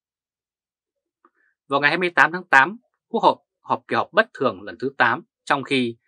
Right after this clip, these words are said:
chỉ mới có chín kỳ họp chính thức. Ở kỳ họp này cũng như những kỳ họp bất thường trước đó, chủ yếu là để Quốc hội thông qua những nội dung mà Trung ương Đảng đã quyết định trước đây.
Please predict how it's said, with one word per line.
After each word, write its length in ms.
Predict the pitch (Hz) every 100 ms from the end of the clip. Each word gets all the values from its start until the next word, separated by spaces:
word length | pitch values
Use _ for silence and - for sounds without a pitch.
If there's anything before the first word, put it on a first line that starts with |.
| _ _
chỉ 180 | - 127
mới 140 | 147
có 100 | 190 -
chín 260 | 156 196 240 -
kỳ 140 | 131
họp 220 | 117 110 - _
chính 220 | - 139
thức. 200 | 151 156 _ _ _ _ _ _ _ _ _ _ _ _
Ở 120 | 139 139
kỳ 80 |
họp 160 | 147 147
này 260 | 139 131 117
cũng 140 | -
như 100 | 196 190
những 100 | 208
kỳ 100 | 139
họp 140 | 123 -
bất 180 | - 214 -
thường 240 | 139 92
trước 160 | - -
đó, 300 | 123 120 196 _ _ _ -
chủ 120 | 131
yếu 160 | 127 214
là 120 | 151
để 160 | 123 -
Quốc 120 | 202
hội 220 | 147 107 _ -
thông 200 | 165 147
qua 160 | 147
những 160 | 131 160
nội 160 | 127
dung 320 | 101 135 120 113 _ _ _ -
mà 100 | 143
Trung 160 | 214
ương 120 | 202
Đảng 220 | 180 120 90
đã 180 | 127 123
quyết 200 | - 208
định 180 | 160 - _ _
trước 220 | - 170
đây. 280 | - 104 92